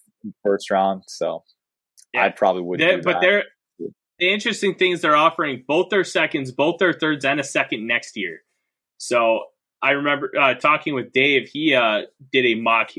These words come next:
Speaker 2: draft where they offered him that exact same trade. And on the Rich Hill trade chart, the Vikings win by, like, seventy some points. So that,
Speaker 1: Mm-hmm.
Speaker 2: that's quite a big deal.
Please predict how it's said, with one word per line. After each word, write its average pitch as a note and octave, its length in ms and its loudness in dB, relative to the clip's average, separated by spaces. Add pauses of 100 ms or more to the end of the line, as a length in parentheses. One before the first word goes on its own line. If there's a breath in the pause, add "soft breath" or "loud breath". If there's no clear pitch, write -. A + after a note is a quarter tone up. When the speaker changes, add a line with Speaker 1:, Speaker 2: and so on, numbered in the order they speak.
(180)
Speaker 2:
draft A#2 380 -2
where B2 120 -2
they A#2+ 120 2
offered A#2+ 260 0
him A2 120 -6
that A2 120 0
exact G#2+ 320 -2
same G2+ 240 -8
trade. D3 400 -2 (420)
And B2 240 4
on B2 160 0
the B2 120 0
Rich C3+ 180 0
Hill C3+ 160 0
trade C#3 240 0
chart, A2 240 -2
the A#2 140 -6
Vikings A#2+ 440 -2
win A2+ 320 -4
by, G#2 140 0
like, G2+ 220 -2
seventy A2+ 480 -2
some G2+ 280 -8
points. F#2+ 480 -10 (320)
So A#2 280 2
that, B2 220 2
Speaker 1:
Mm-hmm. G#2+ 180 -14
Speaker 2:
that's - 240 0 (440)
quite E3 480 0
a C4 60 -4
big G#3 260 -4
deal. B3+ 440 2